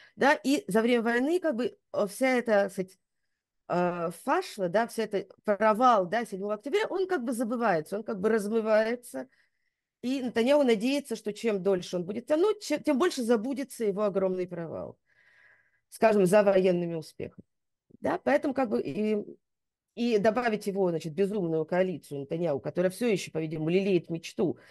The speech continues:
захватить всю Газу, выгнать оттуда палестинцев и заселить ее заново, да, поэтому им тоже, они тоже крайне не заинтересованы в прекращении огня, да, и, м,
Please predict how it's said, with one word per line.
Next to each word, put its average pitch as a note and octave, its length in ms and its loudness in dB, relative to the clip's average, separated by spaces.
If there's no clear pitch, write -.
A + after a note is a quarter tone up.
захватить G#3 520 2
всю A#3 220 0
Газу, E3 480 4
выгнать G#3+ 480 0
оттуда G3+ 280 -2
палестинцев F#3 680 -4
и E3+ 60 0
заселить F#3 480 -4
ее E3 160 0
заново, E4 580 2
да, G3+ 360 0
поэтому D#3 280 -6
им G3+ 220 -2
тоже, C#4 300 0
они E3+ 240 0
тоже B3+ 240 -2
крайне F3+ 360 2
не F3 180 -2
заинтересованы D3+ 720 -6
в - 60 -20
прекращении D3 600 -6
огня, D3+ 420 -4
да, C#4+ 340 6
и, C#4+ 400 4
м, A3 340 2